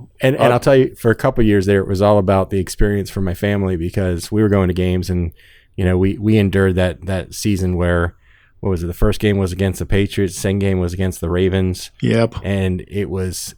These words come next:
Speaker 1: it was bad.
Speaker 3: It was nightmarish.
Speaker 1: It,
Speaker 3: <laughs>
Speaker 1: but, but I had my younger daughter with me, and we would go and tailgate a couple hours before the game. She would have a good time.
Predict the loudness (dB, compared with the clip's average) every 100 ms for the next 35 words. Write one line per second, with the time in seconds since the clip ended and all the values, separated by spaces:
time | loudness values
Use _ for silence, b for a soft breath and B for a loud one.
0 | _ -8 -6 -4 -6 -12 _ 0 0 -2
1 | -8 -10 -8 -4 -4 -4 -6 -4 -6 -6
2 | -4 -2 0 0 2 0 2 2 0 -4
3 | 0 2 0 -2 -2 0 2 2 2 2
4 | 2 2 0 0 -2 -4 -6 -6 -8 -10
5 | -6 -4 -2 -2 -4 -6 -10 -20 -20 -14
6 | -4 0 0 2 2 2 2 0 0 2
7 | 2 2 0 2 2 2 0 -2 -6 -2
8 | 0 0 0 0 -2 -4 -2 2 2 2
9 | 0 0 2 2 2 0